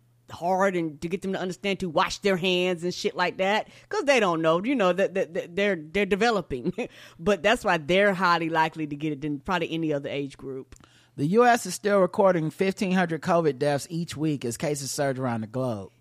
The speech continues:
Speaker 1: Each week still.
Speaker 2: Yeah, it's, it's a weird thing because it's not even close to the peak.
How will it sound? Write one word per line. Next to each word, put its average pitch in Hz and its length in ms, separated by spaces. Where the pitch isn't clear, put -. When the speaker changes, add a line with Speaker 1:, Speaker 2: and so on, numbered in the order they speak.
Speaker 1:
Each - 280
week 370 380
still. 196 600
Speaker 2:
Yeah, 247 500
it's, 214 240
it's 214 200
a 226 80
weird 285 440
thing 247 240
because 208 300
it's 185 240
not 196 380
even 180 160
close 180 400
to 135 320
the 123 120
peak. 143 600